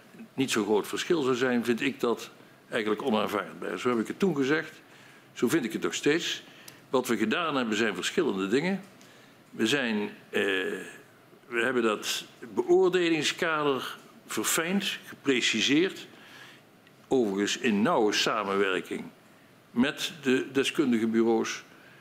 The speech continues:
En we hebben, eh, daarnaast, en ik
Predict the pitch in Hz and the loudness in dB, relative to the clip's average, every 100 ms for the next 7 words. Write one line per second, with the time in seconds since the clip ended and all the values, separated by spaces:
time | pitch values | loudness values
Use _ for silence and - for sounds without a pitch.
0 | - - - - 123 117 117 - 107 117 | -20 -20 -6 -2 2 0 -2 -4 0 0
1 | 113 107 104 101 - 110 101 98 110 107 | 2 4 4 2 0 0 0 -2 -8 -4
2 | 113 107 120 151 151 - - - - - | -2 0 -2 -2 -2 -2 -4 -8 -16 -18
3 | 127 101 | -10 -8